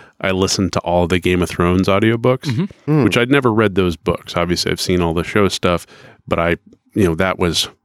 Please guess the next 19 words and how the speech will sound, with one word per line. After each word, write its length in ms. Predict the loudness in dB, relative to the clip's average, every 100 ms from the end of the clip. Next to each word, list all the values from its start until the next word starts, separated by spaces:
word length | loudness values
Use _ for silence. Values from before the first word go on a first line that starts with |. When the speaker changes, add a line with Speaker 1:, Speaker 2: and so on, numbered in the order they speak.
| _ _ _ _ _
Speaker 1:
I 40 | -4
mean, 140 | -2
hell, 200 | 0 -2
I 60 | -2
think 220 | -2 -2 -2
that 160 | -6
was 100 | -4
six, 460 | -4 -4 -6 -10 -6 -6
eight, 120 | -2
seven 320 | 0 0 2
months 240 | 2 0
of 60 | 0
the 80 | 0
year 360 | 2 0 -2 -6 -4
was 200 | -2 0
listening 340 | 0 2 2
Speaker 2:
Yeah. 120 | 0 0
Speaker 1:
to 40 |
those. 380 | -4 -6 -8